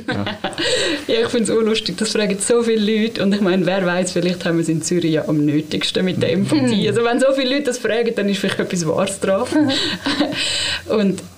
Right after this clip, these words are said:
Speaker 2: ja, die Antwort ist wirklich das, dass ich glaube ganz fest an das Prinzip von Act locally, think globally. Also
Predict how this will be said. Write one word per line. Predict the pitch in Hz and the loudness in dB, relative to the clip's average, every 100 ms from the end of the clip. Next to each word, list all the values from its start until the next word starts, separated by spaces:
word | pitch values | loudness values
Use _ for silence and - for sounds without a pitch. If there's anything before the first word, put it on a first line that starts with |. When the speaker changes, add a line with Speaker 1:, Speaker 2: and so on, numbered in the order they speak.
| - | -8
Speaker 2:
ja, | - 190 | -2 0
die | 185 | 2
Antwort | 190 185 175 | 0 0 0
ist | 175 | 0
wirklich | 180 - 170 | -2 -2 -4
das, | - 247 254 | 0 0 0
dass | 196 190 - | -2 -4 -4
ich | 214 - | -4 -2
glaube | 196 190 | 0 0
ganz | 190 190 190 | 2 0 0
fest | 190 196 - | -2 -2 -2
an | 180 | -4
das | 175 | -4
Prinzip | - 185 180 190 185 | 0 0 0 -2 -4
von | - 175 175 170 170 170 170 - - - - - - | -4 0 2 2 2 0 -4 -16 -20 -20 -20 -16 -6
Act | 196 185 - | -4 -2 -2
locally, | 185 185 196 185 175 | -2 0 0 0 -2
think | 175 190 180 - | -2 -2 -2 -2
globally. | 196 185 185 180 165 170 | 0 0 2 0 0 0
Also | 170 175 - | 0 -2 -2